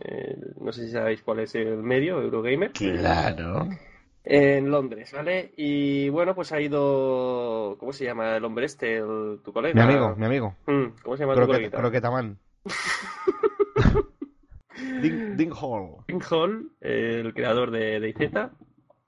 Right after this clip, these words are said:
Speaker 1: Y bueno, pues ha desvelado que, que lo más seguro, vamos, que, que van a intentar y todo lo posible para sacar antes de, de este año,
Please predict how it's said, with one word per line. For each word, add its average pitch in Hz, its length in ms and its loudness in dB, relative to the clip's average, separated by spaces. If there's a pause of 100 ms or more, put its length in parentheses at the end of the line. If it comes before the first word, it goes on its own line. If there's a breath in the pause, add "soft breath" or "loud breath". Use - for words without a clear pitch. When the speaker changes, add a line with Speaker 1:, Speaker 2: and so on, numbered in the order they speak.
(380)
Speaker 1:
Y 151 80 4
bueno, 135 240 4
pues 117 180 -6
ha 135 460 0
desvelado 135 560 -2
que, 113 540 -2 (760 loud breath)
que 139 100 2
lo 131 100 2
más 175 120 -2
seguro, 170 640 0
vamos, 120 300 -10
que, 113 640 -8
que 123 80 -6
van 131 140 2
a 139 40 6
intentar 139 560 2
y 110 400 -2
todo 123 220 0
lo 117 80 0
posible 151 360 -2
para 151 280 0
sacar 151 500 0
antes 131 460 -4
de, 110 640 -2
de 107 80 -2
este 110 220 0
año, 156 320 2